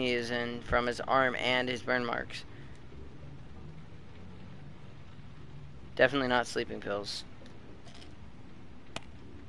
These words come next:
He doesn't need sleeping pills for this. And I feel like we would make him...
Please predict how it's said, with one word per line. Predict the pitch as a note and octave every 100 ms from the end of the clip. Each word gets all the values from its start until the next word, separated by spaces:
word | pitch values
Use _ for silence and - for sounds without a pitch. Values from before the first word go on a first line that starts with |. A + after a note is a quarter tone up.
| - - -
He |
doesn't | B2 A#2 G#2
need | G2 G#2+
sleeping | - G2+ G#2 G#2+ G#2+
pills | G#2+ G#2+ -
for | A2
this. | A2 G2+ - - - - - - - - - -
And | B2+
I | A#2
feel | A#2+ A#2
like | A#2
we | A#2+ A#2 - - - -
would | A2+ A2
make | A2+ A2 A2+
him... | A2 A2 F#2